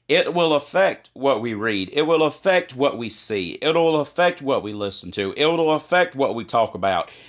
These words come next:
It will affect every aspect of our lives. Do we fear God? We need to reverence the sovereign. Here in twenty twenty and twenty twenty-one,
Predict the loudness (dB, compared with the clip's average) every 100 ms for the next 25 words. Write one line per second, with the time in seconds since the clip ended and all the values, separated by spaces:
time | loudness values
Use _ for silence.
0 | -4 0 2 2 0 0 0 0 -4 -10
1 | -2 -2 -2 -6 -2 0 0 -2 0 -2
2 | -2 -2 2 4 4 2 0 -4 -14 -18
3 | -20 _ _ _ _ _ _ _ _ _
4 | _ _ _ _ _ _ _ _ _ _
5 | -2 0 0 0 0 4 4 4 2 -2
6 | 0 4 4 4 0 -2 -6 -2 2 2
7 | 2 -4 -18 -20 _ _ _ _ _ _
8 | _ _ _ _ _ _ _ _ _ _
9 | _ _ _ _ -6 0 2 0 0 0
10 | 0 0 -2 0 0 -2 0 0 0 -2
11 | 0 0 2 2 2 0